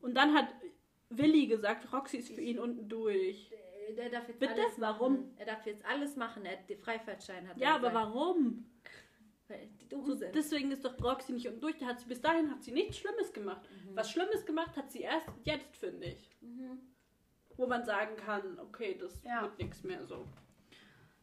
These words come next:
Speaker 1: Ja. Und dann Julia war wieder voll sensibel und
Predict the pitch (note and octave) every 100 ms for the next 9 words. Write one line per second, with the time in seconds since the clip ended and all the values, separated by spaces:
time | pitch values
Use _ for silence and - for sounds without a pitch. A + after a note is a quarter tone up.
0 | _ _ _ _ _ _ A#3 A3+ - -
1 | _ _ _ _ _ _ _ _ _ _
2 | - - _ C#4 C4 B3 F#3 - A#3+ A#3+
3 | C#4 C4 A#3+ A3+ G#3+ A3+ B3+ G#3+ G#3 A3
4 | G#3+ B3 C4+ C4+ A#3+ A#3+ A3+ G3+ D#3 -
5 | - -